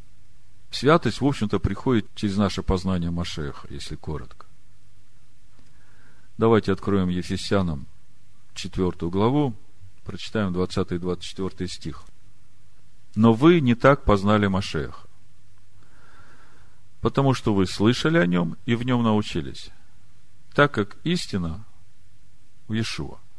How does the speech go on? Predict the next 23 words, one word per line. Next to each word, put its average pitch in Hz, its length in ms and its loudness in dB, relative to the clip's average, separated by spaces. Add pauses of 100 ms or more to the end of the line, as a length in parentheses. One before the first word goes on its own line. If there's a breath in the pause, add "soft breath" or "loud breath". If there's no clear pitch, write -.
(1040)
Отложить 127 480 4
прежний 104 480 4
образ 98 540 2
жизни 90 380 -2
ветхого 80 420 -2
человека, 113 580 2
сливающего 123 640 2
в 107 40 2
обольстительных 101 680 0
похотях, - 540 -6 (600 soft breath)
а 110 120 6
обновиться 123 580 4
духом 98 420 2
ума 92 280 4
вашего 117 480 -2 (600 soft breath)
и 110 120 2
облечься 120 760 6 (800)
в 98 160 -4
нового 101 400 6
человека, 113 680 2 (500 soft breath)
созданного 92 640 4
по - 180 0
Богу 127 500 4